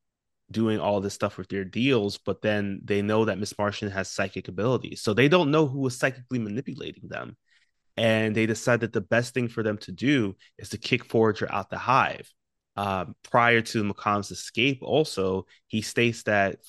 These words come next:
Forager was the one that ruined his entire plan here.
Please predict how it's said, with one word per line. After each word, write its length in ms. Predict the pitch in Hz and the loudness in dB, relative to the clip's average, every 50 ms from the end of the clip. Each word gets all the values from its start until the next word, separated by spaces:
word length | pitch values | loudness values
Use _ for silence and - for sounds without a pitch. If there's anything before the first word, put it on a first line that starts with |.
| - | -2
Forager 400 | - 110 120 123 123 123 123 117 | 2 4 4 4 4 2 2 2
was 180 | 104 101 101 - | 2 2 0 -2
the 100 | - 104 | -4 -6
one 440 | 90 92 101 101 98 98 98 92 - _ _ _ _ _ _ | -4 -2 -2 -2 -2 -2 -2 -6 -8 _ _ _ _ _ _
that 540 | - 95 92 113 107 104 101 101 95 - - - | -14 -4 0 2 2 4 4 2 0 -2 -4 -10
ruined 580 | - 95 92 104 120 123 123 120 117 113 107 | -12 -8 -2 2 4 6 6 6 4 2 0
his 260 | 104 107 110 104 95 | 0 -2 -2 -2 -2
entire 800 | 101 98 95 - - - - - 117 117 113 113 107 107 104 98 92 | -4 -8 -8 -8 -8 -8 -8 -2 2 2 2 4 4 4 2 2 2
plan 500 | - - - - 113 131 156 170 170 135 | -2 -10 -4 -2 0 0 2 0 -2 -4
here. 480 | 107 95 92 92 92 90 90 90 92 | -6 -6 -6 -4 -2 -2 -2 -4 -4